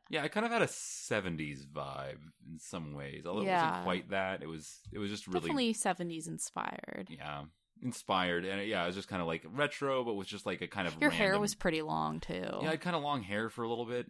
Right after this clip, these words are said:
Speaker 1: That wasn't great. Anyway, that's, an, I feel like every, every, we always go back to, like, young me
Speaker 2: Yeah.
Speaker 1: for things, and I don't know. I don't
Speaker 2: You,
Speaker 1: always like
Speaker 2: you,
Speaker 1: talking about it.
Speaker 2: you can make fun of my bowl cut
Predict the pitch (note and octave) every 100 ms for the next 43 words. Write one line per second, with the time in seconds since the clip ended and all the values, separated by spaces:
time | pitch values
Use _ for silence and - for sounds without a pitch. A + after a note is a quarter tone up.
0 | - G2 G#2+ F2+ D#2 D2 D2 - - _
1 | _ _ _ _ _ _ _ _ _ _
2 | _ _ - E2 D2+ E2 G2 - - -
3 | - _ D#3+ C#3+ A2+ A#2 A#2 B2 G2+ A#2+
4 | B2 B2+ C3 G#2+ A2+ G2+ G2+ - F#2+ E2+
5 | D#2+ - - F#2+ F2 E2 D#2+ D2+ D2+ C#2+
6 | - _ _ _ _ _ C#3 F#3 E3+ -
7 | - - D2+ D2 D2 D2+ C#2 _ - E2+
8 | D#2+ D2+ D2+ - - - - - - _
9 | _ - - E2 D#2+ D#2+ A3 D#2+ D#2 D2+
10 | D2 A3 A3 B3 G3+ G3 G3+ - - F#3
11 | F#3+ F3+ D#3+ D#3+ F3 G3 - - F#2